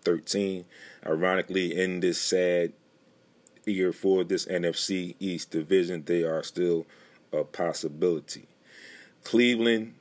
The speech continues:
falls to the New York Jets twenty-three sixteen. Cleveland fails to win,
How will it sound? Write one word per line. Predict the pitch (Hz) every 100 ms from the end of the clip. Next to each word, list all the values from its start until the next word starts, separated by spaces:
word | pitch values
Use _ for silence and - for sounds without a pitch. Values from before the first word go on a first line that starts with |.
| _ _ _
falls | - 101 101 101 95
to | -
the | 87
New | 92 98
York | 92 87 78 78
Jets | 90 107 104 - - - _ _ _ _ _ _ _ _ _ _ -
twenty-three | 104 98 87 98 95 95
sixteen. | 87 - - 92 - - 110 110 208 101 _ - - - - - - - _ _
Cleveland | - 120 107 101
fails | - 101 101 101 -
to | 95 -
win, | 98 101 92